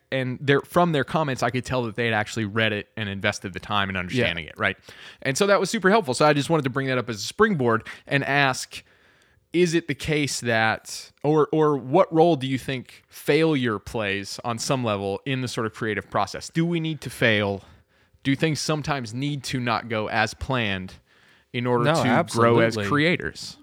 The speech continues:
Speaker 2: I th-, I think creativity is failing upward.
Speaker 1: Mm.
Speaker 2: Um,
Speaker 1: Mm-hmm. Mm-hmm.
Speaker 2: yeah, I, I, I look at each thing I've made so far as a, as a different type of failure. <laughs>
Speaker 1: Yeah, sure. Yeah.
Speaker 2: Um,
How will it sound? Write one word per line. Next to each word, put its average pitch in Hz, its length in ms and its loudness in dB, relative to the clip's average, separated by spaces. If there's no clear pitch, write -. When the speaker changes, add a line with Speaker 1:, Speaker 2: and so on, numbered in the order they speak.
Speaker 2:
I 123 140 4
th-, - 220 -10
I 131 140 0
think 139 300 -2
creativity 127 720 2
is 110 180 0
failing 113 460 0
upward. 110 420 -2
Speaker 1:
Mm. 175 360 0
Speaker 2:
Um, 107 320 -2
Speaker 1:
Mm-hmm. 156 500 -8
Mm-hmm. 190 240 2
Speaker 2:
yeah, 113 380 0
I, 120 600 2
I, 131 180 4
I 131 200 4
look 143 240 2
at 123 100 2
each 131 380 -2
thing 127 220 0
I've 120 200 0
made 120 320 0
so 120 200 2
far 117 580 2
as 117 260 2
a, 113 120 0
as 120 180 2
a 117 60 0
different 113 400 -4
type 113 260 -2
of 117 120 -2
failure. 131 480 4
<laughs> - 80 -18
Speaker 1:
Yeah, 196 260 4
sure. 254 380 0
Yeah. 123 220 6
Speaker 2:
Um, 110 240 -2